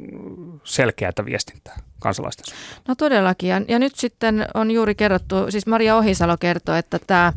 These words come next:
Speaker 2: Pohjois-Makedonian Skoipen lennolta, jossa lauantaina, viime lauantainakin on tullut kaksitoista uutta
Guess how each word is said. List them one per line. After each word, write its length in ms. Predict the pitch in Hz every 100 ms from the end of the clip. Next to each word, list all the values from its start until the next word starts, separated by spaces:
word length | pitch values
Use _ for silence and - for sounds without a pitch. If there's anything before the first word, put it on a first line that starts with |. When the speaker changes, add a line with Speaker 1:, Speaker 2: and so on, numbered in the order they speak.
| -
Speaker 2:
Pohjois-Makedonian 880 | 240 220 208 202 202 190 180 175 175
Skoipen 520 | - 190 185 170 165
lennolta, 460 | 190 190 170 165 165
jossa 280 | 170 190 220
lauantaina, 500 | 214 208 170 165 170
viime 180 | 208 202
lauantainakin 520 | 196 190 170 170 180
on 100 | 175
tullut 200 | 185 180
kaksitoista 540 | - 220 - 135 165 -
uutta 300 | 160 -